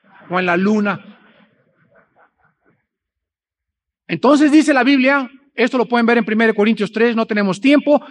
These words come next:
pero va a haber recompensas para los cristianos. Va a haber más recompensas para los que invirtieron más que otros. En la parábola de los talentos, la Biblia nos muestra que nuestra vida, salud,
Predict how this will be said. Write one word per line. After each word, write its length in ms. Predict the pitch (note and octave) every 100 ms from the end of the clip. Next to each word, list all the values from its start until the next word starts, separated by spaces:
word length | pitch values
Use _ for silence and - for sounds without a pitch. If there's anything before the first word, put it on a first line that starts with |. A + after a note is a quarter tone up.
| - -
pero 180 | F#3+ F3+
va 100 | G3+
a 20 |
haber 140 | A3
recompensas 640 | G#3 G3+ F3+ D#3+ G3+ G3 F#3
para 160 | F3+
los 120 | E3+
cristianos. 580 | F3 E3 F3 E3 D#3 - _ - _ -
Va 200 | A#3 C#4+
a 20 |
haber 220 | C#4+ B3
más 120 | A3
recompensas 640 | A3 G#3 F3 A#3 A3 A3+ - _ -
para 420 | C#4+ C#4+ A#3+ -
los 340 | F#3+ A3 C4+ -
que 260 | A#3+ G3 -
invirtieron 880 | A3 G#3+ G3+ D#3+ - A3 F#3+ D3+ - -
más 240 | E3+ F3+
que 140 | - D#3
otros. 640 | C3 - - - - _ _ _ _ _ _ _ _ _ _ _
En 80 | D3
la 80 | C#3+
parábola 340 | D#3+ F#3+ A3
de 60 | A3
los 100 | G3
talentos, 560 | G3 B3 C#4+ D4+ D4 - _ _
la 140 | D#3+ D#3
Biblia 220 | A3 A#3+
nos 140 | A#3
muestra 500 | G#3 G#3+ F#3+ F3+ - -
que 140 | G3+ G3
nuestra 340 | G#3 G3 G3
vida, 460 | C4 A#3 E3+ - _
salud, 380 | - F3+ F3+